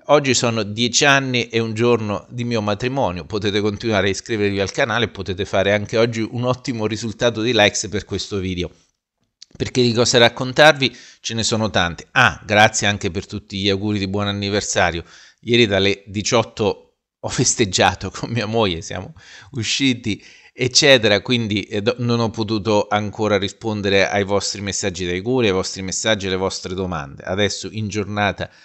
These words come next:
c'è anche da recuperare tutta la nottata di Game Awards. Su italiatopgames punto it troverete tantissime notizie, però son partito dai Football duemilaventiquattro,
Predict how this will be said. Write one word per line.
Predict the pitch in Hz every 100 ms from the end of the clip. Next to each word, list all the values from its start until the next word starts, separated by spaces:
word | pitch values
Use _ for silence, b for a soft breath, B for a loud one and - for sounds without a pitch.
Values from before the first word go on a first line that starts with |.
| b _
c'è | -
anche | 110 107 110
da | 110
recuperare | 107 104 101 110 104 101 95
tutta | 110 - 104
la |
nottata | 104 92 110 104
di | 98
Game | 98 101 101
Awards. | 95 113 110 - 98 - _
Su | - 107
italiatopgames | 95 98 95 92 98 -
punto | - 101 107
it | 101 -
troverete | 90 98 92 92 95 -
tantissime | - 98 - 104 - 95 92
notizie, | 90 113 101 - 92
però | - 101 90
son | - 92
partito | 92 - 98 95
dai | 92
Football | 107 - 98 87
duemilaventiquattro, | 95 98 98 90 95 123 113 107 - -